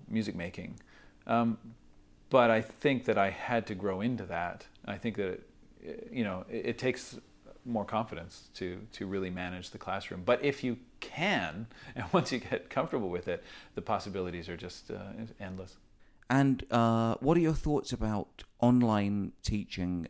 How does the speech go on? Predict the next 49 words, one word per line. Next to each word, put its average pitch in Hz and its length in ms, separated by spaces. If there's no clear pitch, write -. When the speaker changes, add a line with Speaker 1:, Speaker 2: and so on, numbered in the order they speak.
Speaker 2:
Um, 90 480
and 120 100
I, 131 220
I 127 40
guess 127 160
I 127 40
don't 117 180
mean, 110 140
like, 95 180
classes 104 400
and 92 120
things 95 220
like 87 140
your, 92 420
like, 98 140
your 101 100
courses. 90 680
Speaker 1:
Mm. 110 60
Speaker 2:
Uh, 92 300
I - 80
mean 113 420
stuff - 360
like, 87 260
I 87 60
suppose, 127 280
specifically - 480
YouTube, 92 520
and 104 140
also 107 460
more 104 480
about, - 400
like, - 220
the 95 100
new, 95 300
like, 85 160
TikTok - 580
and, 82 380
and 90 120
Instagram 95 480
Reels 92 300
and 80 100
things 92 200
like 87 100
that. 87 260
Speaker 1:
Mm. 113 120
Speaker 2:
Do 127 80
you 135 40
have 151 120
any 160 300